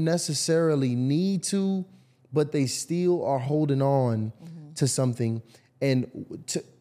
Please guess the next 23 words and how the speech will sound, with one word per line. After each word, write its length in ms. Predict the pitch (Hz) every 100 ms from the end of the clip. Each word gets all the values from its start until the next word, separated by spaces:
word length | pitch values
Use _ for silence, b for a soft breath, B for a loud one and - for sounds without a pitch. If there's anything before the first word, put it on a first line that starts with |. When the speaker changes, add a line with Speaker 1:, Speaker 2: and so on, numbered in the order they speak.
| _
Speaker 1:
what 500 | - 139 143 269 -
do 80 | 226
we 200 | 190 151
do, 300 | 107 151 120
right? 380 | 104 113 139 -
Is 180 | - 214
it 60 | 262
Speaker 2:
Mm-hmm. 80 | 160
Speaker 1:
just, 260 | 185 180
is 100 | 156
it 60 | 233
simply 400 | - 190 208 175
just 280 | 113 156 -
therapy? 440 | 127 151 175 214 208
Is 140 | 143
that 260 | 127 226 139
literally 300 | 156 180 170
the 120 | 135
cure 300 | - 151 165
to 120 | 160 156
it 60 | 127
all? 200 | 147 151
Like, 300 | 127 117